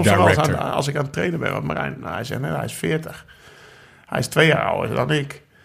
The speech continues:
Speaker 1: Maar op zich zit hij best wel op een positie waarvan ik denk van... nou, daar ga ik over twee jaar niet zitten, weet je wel. Maar dat is wel een positie die ik ook hartstikke leuk zou vinden. Dus
Speaker 2: Hmm.
Speaker 1: wat dat betreft echt alle respect en, eh, supergoed gedaan.
Speaker 2: Voor-, voordat we de,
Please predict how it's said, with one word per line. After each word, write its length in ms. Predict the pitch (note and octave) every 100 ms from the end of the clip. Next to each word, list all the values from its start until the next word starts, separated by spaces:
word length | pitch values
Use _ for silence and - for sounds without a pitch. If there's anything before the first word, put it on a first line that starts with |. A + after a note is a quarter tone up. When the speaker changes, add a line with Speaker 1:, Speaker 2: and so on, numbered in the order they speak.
| - - - - - -
Speaker 1:
Maar 160 | -
op 100 | C#3
zich 200 | - D#3
zit 140 | D#3+ A#2+
hij 100 | B2+
best 160 | D3+
wel 100 | C#3+
op 60 | A#2
een 80 | A2+
positie 480 | C#3 - D#3+ -
waarvan 280 | C3 A#2+ B2
ik 100 | B2
denk 180 | A#2 A2
van... 140 | -
nou, 180 | B2+ C3+
daar 100 | A2+
ga 140 | - -
ik 140 | A2+
over 200 | B2+ C3+
twee 220 | - D3+
jaar 120 | D3
niet 160 | C#3+ D3
zitten, 340 | F#3+ F#3+ - -
weet 200 | - -
je 100 | -
wel. 240 | G2 D#2+
Maar 240 | E2+ C3+
dat 160 | B2+ B2
is 100 | B2
wel 140 | C#3+
een 80 | D#3
positie 460 | - A2 C#3+ - D#3+
die 120 | D3+
ik 140 | C#3 - -
ook 220 | - F3 E3+
hartstikke 440 | G3+ G3 E3 E3
leuk 200 | D3 -
zou 140 | - -
vinden. 380 | - - -
Dus 160 | - -
Speaker 2:
Hmm. 120 | C#3+
Speaker 1:
wat 120 | C#3
dat 100 | C3
betreft 360 | B2+ - G2+ -
echt 220 | G2+ -
alle 180 | A2 A2+
respect 480 | A2 - A2+ A2+ -
en, 200 | G#2+ A#2+
eh, 100 | A2+ A2+
supergoed 500 | - C#3+ C3 C3 C3
gedaan. 500 | C#3+ D3 D3 D3 - - -
Speaker 2:
Voor-, 220 | - C#3+ C3+
voordat 320 | D#3+ C#3+ D3
we 80 | C3+
de, 460 | C3 B2+ B2 A#2